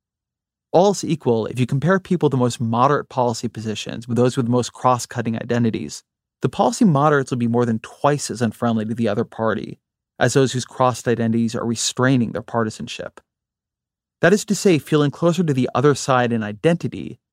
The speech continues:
does more to calm dislike than being closer to the other side on policy. Mason writes, "This is the American identity crisis. Not that we've partisan identities, we've always had those.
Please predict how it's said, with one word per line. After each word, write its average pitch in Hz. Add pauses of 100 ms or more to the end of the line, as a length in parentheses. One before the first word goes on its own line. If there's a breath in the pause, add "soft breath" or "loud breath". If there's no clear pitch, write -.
(100)
does 127
more 131
to 180
calm 123
dislike 98 (100)
than 110
being 127
closer 107
to 107
the 104
other 98
side -
on 104
policy. - (1500)
Mason 202
writes, 127 (540)
"This 127
is -
the 120
American 117
identity -
crisis. - (600)
Not 165
that 226
we've 196
partisan -
identities, -
we've 120
always 139
had -
those. -